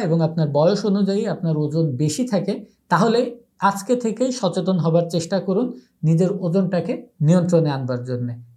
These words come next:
এবং যদি অপুষ্টির কারণে আপনার ওজন কম হয়ে থাকে, খাওয়া দাওয়া করবার পরও ওজন বৃদ্ধি না পায়, সেক্ষেত্রে একজন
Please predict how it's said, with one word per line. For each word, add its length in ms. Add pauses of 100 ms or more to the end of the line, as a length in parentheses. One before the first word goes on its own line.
(120)
এবং 140 (380)
যদি 200
অপুষ্টির 580
কারণে 320
আপনার 320 (100)
ওজন 220 (380)
কম 180 (120)
হয়ে 280
থাকে, 220 (340)
খাওয়া 280
দাওয়া 260
করবার 400
পরও 200 (100)
ওজন 180 (120)
বৃদ্ধি 320
না 160
পায়, 220 (240)
সেক্ষেত্রে 480
একজন 300